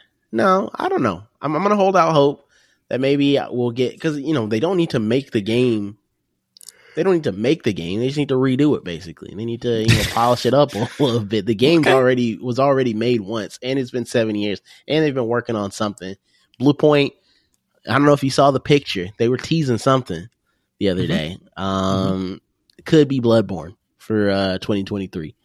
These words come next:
Speaker 1: and that could be our other big game alongside, um, Sony. 'Cause I know that if that's the case, people will go crazy for it. It'll be a banger, one hundred percent. Even though people, a lot of people have already played Bloodborne. I haven't played it personally. I, I, I'm still stuck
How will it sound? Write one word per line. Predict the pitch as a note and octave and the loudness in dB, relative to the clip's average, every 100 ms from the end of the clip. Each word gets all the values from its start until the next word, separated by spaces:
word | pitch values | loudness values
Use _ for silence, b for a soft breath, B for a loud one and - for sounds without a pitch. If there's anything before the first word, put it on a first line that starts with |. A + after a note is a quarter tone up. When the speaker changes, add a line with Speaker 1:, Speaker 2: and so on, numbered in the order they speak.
| - | -10
Speaker 1:
and | G#2+ | -6
that | G#2+ | -6
could | - G#2+ | -4 -4
be | G2+ G#2 | -2 -2
our | G2 | -2
other | F#2 F#2+ | -4 -4
big | F#2 F2+ | -4 -6
game | G2 F2 F2 E2 | -4 -6 -6 -8
alongside, | F2+ F#2 F#2 G#2 F#2+ F#2+ F#2 - b b b - | -8 -8 -6 -2 0 0 -2 -6 b b b -6
um, | G2 F#2+ G2+ G2 F#2+ G2 | -4 -2 -2 -4 -8 -8
Sony. | G#2+ G2+ F#2+ | -8 -8 -2
'Cause | B2 | 2
I | |
know | C#3 D3+ | 4 4
that | D3+ C3 A2 - b b b _ | 4 4 2 -4 b b b _
if | C#3+ C#3 | 0 4
that's | D#3 - | 2 2
the | C3 | -2
case, | D3 D#3 F#3+ - - _ _ | 2 2 0 -6 -20 _ _
people | A2 G2 | -2 0
will | G2 | 2
go | G#2+ G#2 | 2 2
crazy | C3 C#3 C3+ | 2 2 0
for | A2+ G#2+ | -6 -6
it. | A#2+ - | -8 -8
It'll | F#2+ F#2+ | -4 -2
be | F#2+ G#2+ | 2 4
a | |
banger, | A2+ B2 A2+ G#2+ - | 4 2 0 -6 -8
one | G2+ | -4
hundred | F#2 G#2 | -2 -4
percent. | A2 - C#3 A#2 - _ _ - | -4 -4 -2 -2 -6 _ _ -10
Even | G#2 | -4
though | A2 | -2
people, | A#2+ A2+ G#2 | 0 0 0
a | |
lot | A2 A#2+ | 0 2
of | |
people | B2 A#2 | 2 0
have | A2+ | 2
already | A2+ A#2 | 2 0
played | - A#2+ A#2+ A2+ | 0 2 2 0
Bloodborne. | A#2+ A#2 A#2+ A#2+ | 0 0 0 -2
I | F#2 C#3 | 0 0
haven't | D#3+ D3+ | 0 0
played | D3 D3 D3 | 2 4 4
it | D3+ - - | 2 -2 -2
personally. | D3 C#3+ D#3 D#3+ | -2 0 -4 -4
I, | A2+ F#2+ F#2+ F#2+ | -6 -8 -8 -8
I, | - | -8
I'm | A2+ | -10
still | - A#2+ A2+ | -4 -2 -2
stuck | - A#2+ | 2 2